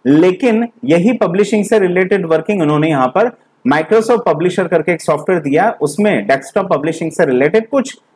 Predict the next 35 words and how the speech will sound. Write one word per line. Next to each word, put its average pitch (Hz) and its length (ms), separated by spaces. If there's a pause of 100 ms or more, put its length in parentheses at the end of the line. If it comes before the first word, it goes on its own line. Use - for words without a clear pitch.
level 170 280
पर 180 180
आप 147 180
लोग 180 180
काम 120 180
कर 104 160
सकते - 280
हैं। 85 120
तो 180 140
ये 214 220
कुछ 240 180
introduction 190 540
था 185 120
इससे 165 280
related 147 440 (320)
सारे 156 200
program 156 380
का। 151 300
Last 175 320
में 202 100
Skype 170 360
for 175 160
Business। 180 380 (600)
Skype 233 440
for 247 180
Business 208 420
is 220 140 (160)
an 190 160 (160)
instant 226 500
messaging 208 520
client 160 320 (120)
and 214 280
unfilled 226 520
communications 190 640 (320)
application। 165 600